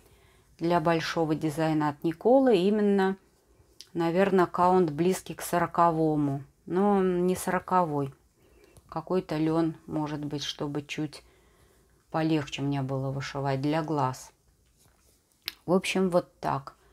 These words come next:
Все еще в раздумьях. Планирую я этот дизайн начать вышивать в марте. Как раз я закончу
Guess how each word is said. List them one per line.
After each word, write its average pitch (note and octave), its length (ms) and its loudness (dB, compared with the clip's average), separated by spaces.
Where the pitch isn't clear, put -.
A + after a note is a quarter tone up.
Все - 240 -2
еще E3+ 260 -2
в D#3 60 -6
раздумьях. D3+ 640 -2
Планирую A3 580 4
я F#3+ 160 0
этот F3+ 180 -6
дизайн F#3+ 320 0
начать F3+ 360 -2
вышивать E3+ 460 -2
в E3 60 -4
марте. F3+ 460 4
Как D#3 240 -8
раз F3+ 280 -2
я D#3+ 140 -2
закончу D#3+ 800 0